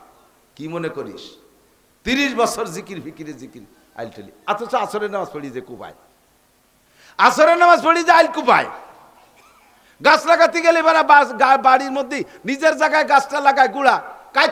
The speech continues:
করে ফাঁসের বাড়ির দিকে মাথা দিয়ে দেয়। কুজলো বুড়ো, কুজলো বুড়ো, ক্রিমিনাল আছে না, এরকম আছে না? আবার নামাজ পড়ে, আবার নামাজ পড়ে, আবার তবলিগি যায়,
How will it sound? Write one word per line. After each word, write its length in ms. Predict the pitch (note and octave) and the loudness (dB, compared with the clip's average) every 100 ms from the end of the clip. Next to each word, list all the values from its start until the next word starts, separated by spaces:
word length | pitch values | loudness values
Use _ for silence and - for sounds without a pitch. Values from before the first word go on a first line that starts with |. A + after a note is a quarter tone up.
| - | -2
করে 220 | E4+ D#4 | -2 0
ফাঁসের 280 | A#3+ B3 C#4+ | 0 -2 0
বাড়ির 240 | C#4+ C4+ | 0 -4
দিকে 160 | B3 A#3+ | -8 -10
মাথা 280 | G#3+ F#3 G3 | -10 -8 -8
দিয়ে 220 | F3 C#3+ | -8 -10
দেয়। 180 | G2+ D#2 _ _ _ _ _ _ | -12 -18 _ _ _ _ _ _
কুজলো 360 | A3+ A#3+ A#3 G3 | -18 -12 -6 -4
বুড়ো, 280 | C3 B2 A#2+ - _ _ _ _ _ _ _ _ _ _ _ _ _ _ _ _ _ | -4 -10 -12 -16 _ _ _ _ _ _ _ _ _ _ _ _ _ _ _ _ _
কুজলো 400 | C#4 F#4+ G4 F#4+ | 0 2 4 4
বুড়ো, 340 | D#4 A3+ F3+ C3+ - - - _ _ _ | 4 2 -4 -6 -10 -20 -20 _ _ _
ক্রিমিনাল 480 | A3 B3+ B3 A3 A3+ - - _ - | -10 -6 -2 -4 -4 -12 -20 _ -8
আছে 200 | - G#3 | -4 0
না, 100 | B3+ | 4
এরকম 220 | B3+ C4+ | 4 4
আছে 200 | B3 B3+ | 2 2
না? 140 | D#4 - - - - - | -2 -6 -16 -20 -20 -4
আবার 200 | C4+ F4 | 0 2
নামাজ 240 | G4+ G4 - | 2 0 0
পড়ে, 200 | G3+ C3+ - - - _ _ _ _ _ - | -2 -4 -8 -18 -20 _ _ _ _ _ 2
আবার 260 | D4+ F#4 | 4 6
নামাজ 300 | F#4+ F#4+ D4 - | 4 2 0 -2
পড়ে, 240 | D3 G2+ - - _ _ _ | -6 -8 -16 -20 _ _ _
আবার 180 | B3 E4+ | 0 2
তবলিগি 480 | F4 F#4+ F#4+ G4 C#4+ | 4 2 2 2 0
যায়, 260 | D#3+ F#2+ | -4 -8